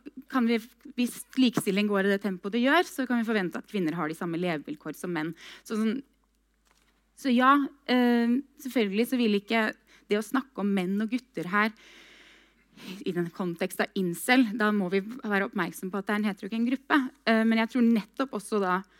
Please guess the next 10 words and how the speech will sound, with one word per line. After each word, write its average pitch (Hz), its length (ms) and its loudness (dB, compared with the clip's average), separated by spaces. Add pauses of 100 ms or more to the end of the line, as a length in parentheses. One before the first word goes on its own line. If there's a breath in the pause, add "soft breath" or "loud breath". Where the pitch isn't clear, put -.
(380 soft breath)
eh, 190 320 4
relasjonen 196 720 2
mellom 190 460 4 (100)
de 196 160 -6
gutta 175 240 -4
som 202 180 -4
taper, 226 480 0
og 214 140 -4
de 180 160 -8
som 185 320 -4